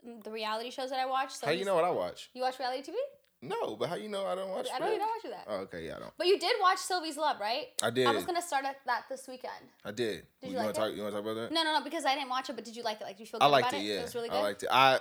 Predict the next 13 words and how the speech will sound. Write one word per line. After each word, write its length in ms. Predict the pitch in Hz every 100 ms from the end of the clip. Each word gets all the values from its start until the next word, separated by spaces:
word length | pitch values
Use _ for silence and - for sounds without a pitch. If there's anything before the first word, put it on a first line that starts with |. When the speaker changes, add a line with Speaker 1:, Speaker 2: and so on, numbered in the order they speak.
| -
Speaker 2:
I 160 | 117 127
had 200 | 123 -
some 320 | 120 107 95
thoughts 320 | 117 101 - 101
on 300 | 95 92 85
the 140 | 95
main 260 | 95 92 90
character, 400 | - 95 87 92
on 140 | 95
Tessa's 500 | - 113 - 95 90
character, 540 | - 98 95 - 90 90
but 160 | 98 98
we'll, 240 | 135